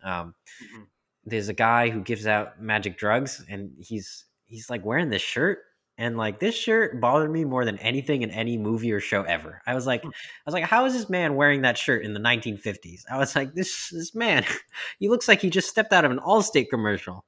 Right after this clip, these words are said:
Speaker 1: Like, I don't, like, you should go see this, because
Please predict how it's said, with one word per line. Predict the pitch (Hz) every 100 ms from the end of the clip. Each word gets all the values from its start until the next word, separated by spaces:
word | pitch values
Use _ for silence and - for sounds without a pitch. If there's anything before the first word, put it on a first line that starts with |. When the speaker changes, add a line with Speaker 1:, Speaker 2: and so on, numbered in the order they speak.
| -
Speaker 1:
Like, | 135 - -
I | 160
don't, | 170 202 - - - -
like, | - 165 180 196
you | 202
should | 220
go | 196
see | - 220
this, | 180 120 110 -
because | 143 143